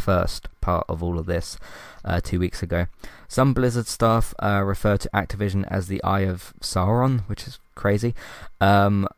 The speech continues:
with budget cuts consistently looming, managers of each department have, uh, jockeyed for resources. As a result, some are reluctant to report internal problems and risk drawing unwanted attention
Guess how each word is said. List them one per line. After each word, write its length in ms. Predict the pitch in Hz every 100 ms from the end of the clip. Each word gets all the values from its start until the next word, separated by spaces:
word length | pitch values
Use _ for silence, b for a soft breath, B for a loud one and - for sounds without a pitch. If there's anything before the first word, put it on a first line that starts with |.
| _ -
with 380 | 107 107 98 -
budget 340 | 120 117 -
cuts 320 | - 110 -
consistently 640 | - 104 110 104 101 98 98
looming, 500 | 110 110 110 110 -
managers 1120 | - 104 107 104 98 - - - 98 101 98 -
of 340 | 95 92 95 92
each 240 | 104 98 -
department 560 | 98 98 92 98 95 87
have, 300 | 92 92 90 92
uh, 180 | 95
jockeyed 380 | 90 104 - 98
for 160 | - 95
resources. 600 | 113 113 - 110 110 107 -
As 180 | 110
a 60 | 107
result, 420 | 104 101 98 - - B B
some 280 | - 101
are 100 | 98
reluctant 420 | 92 92 87 - 98
to 100 | 98
report 280 | - 92 92
internal 300 | 92 95 92
problems 440 | 113 104 104 101 -
and 240 | 92 95
risk 340 | 95 - -
drawing 300 | 98 95 90
unwanted 560 | - 87 95 92 92 92
attention 600 | 90 - 92 - 95 92